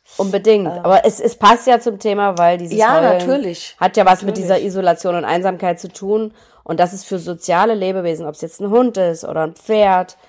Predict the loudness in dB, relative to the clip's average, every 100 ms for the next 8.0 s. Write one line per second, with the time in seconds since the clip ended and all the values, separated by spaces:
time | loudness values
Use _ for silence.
0 | _ -10 -8 -4 -2 -2 -2 -8 -10 -10
1 | -14 _ _ _ _ _ _ _ _ _
2 | _ -8 -6 -6 -6 -4 -2 -2 -4 -8
3 | -18 -18 _ _ -12 -6 2 2 2 4
4 | 4 4 -2 -14 _ -6 -6 -6 -14 _
5 | -10 0 4 4 4 4 2 -2 -10 _
6 | _ _ -2 -2 0 2 2 0 -6 -2
7 | -2 -4 -14 -20 _ _ -10 -10 -20